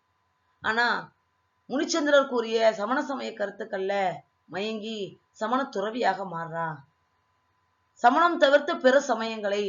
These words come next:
பௌத்தம், அசீவகம், சாங்கியம் போன்ற பிற சமயவாதிகளுடன் தர்க்கவாதம் புரிந்து அவர்களை வென்று அவர்களை சமணம்,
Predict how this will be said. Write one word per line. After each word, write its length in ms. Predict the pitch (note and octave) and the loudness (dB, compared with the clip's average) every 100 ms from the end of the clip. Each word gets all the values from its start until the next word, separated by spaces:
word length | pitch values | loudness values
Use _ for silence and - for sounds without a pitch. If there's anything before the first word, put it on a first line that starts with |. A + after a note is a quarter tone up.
| F3 | -2
பௌத்தம், 480 | G3 G#3+ G#3+ G#3 F#3 - _ _ _ _ | -4 -4 -6 -6 -8 -16 _ _ _ _
அசீவகம், 640 | F#3 A3+ B3+ A3+ F#3 G3 F#3+ F#3 | -6 -4 -4 -6 -6 -6 -8 -8
சாங்கியம் 540 | G#3+ A#3 A#3 A#3+ A#3 | -4 -4 -4 -6 -4
போன்ற 240 | G3+ F#3 G3 F#3+ - _ _ C4+ | -6 -2 0 0 -4 _ _ 4
பிற 120 | D#4 F#4 | 6 6
சமயவாதிகளுடன் 1040 | - A3 A#3+ A#3+ G#3 G3+ G3+ G3 G#3 G3+ | 4 2 0 -2 -2 -2 -4 -2 -2 -2
தர்க்கவாதம் 720 | - A3 - E4+ A3+ G#3 A3 G#3 | -4 -4 -2 0 2 2 -2 -6
புரிந்து 400 | F#3+ F#3 F#3 F#3+ F3 _ - | -8 -8 -6 -6 -6 _ -10
அவர்களை 380 | F#3 B3 B3+ A3 | 0 2 2 -2
வென்று 400 | F3+ G3+ G#3+ A3+ G#3+ - - | -2 -6 -2 -2 -2 -6 -4
அவர்களை 340 | F#3 A3 G#3+ | -2 0 -2
சமணம், 440 | G3+ G#3+ C4 C#4 | -2 0 0 -2